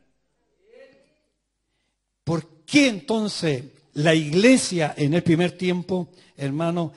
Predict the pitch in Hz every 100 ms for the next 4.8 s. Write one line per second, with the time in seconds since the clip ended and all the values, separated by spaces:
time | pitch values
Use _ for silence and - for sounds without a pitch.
0 | - - - 160 160 151 139 135 165 185
1 | 196 - - 170 156 151 156 170 175 151
2 | 175 170 170 190 147 147 127 147 139 185
3 | 165 120 - 143 131 170 165 - 143 160
4 | 165 190 202 180 147 113 -